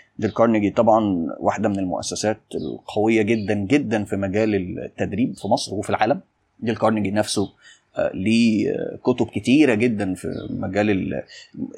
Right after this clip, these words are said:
self help و soft skills، يعني، زي ما بنسميها في مصر.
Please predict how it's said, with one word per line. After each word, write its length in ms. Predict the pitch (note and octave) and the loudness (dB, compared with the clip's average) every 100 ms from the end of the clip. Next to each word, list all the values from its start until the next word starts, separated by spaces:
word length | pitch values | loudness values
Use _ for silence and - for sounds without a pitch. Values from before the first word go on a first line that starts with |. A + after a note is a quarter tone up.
| - | -4
self 180 | B2+ A#2 | 0 0
help 560 | - A2+ A2+ G#2+ - - | 0 2 2 2 -8 -14
و 440 | - B1+ C#2+ F2+ E2+ C2 A1+ - - - - | -10 -10 -6 -4 -4 -4 -6 -12 -18 -8 2
soft 160 | C#3 - | 2 2
skills، 280 | B2+ A2 | 0 0
يعني، 180 | G#2 G#2 | 0 0
زي 100 | G2+ | -2
ما 60 | G2+ | -2
بنسميها 360 | F#2 G2 G#2 G#2 | -4 -2 0 0
في 120 | G#2 | 2
مصر. 340 | C#3 - - | 0 -2 -16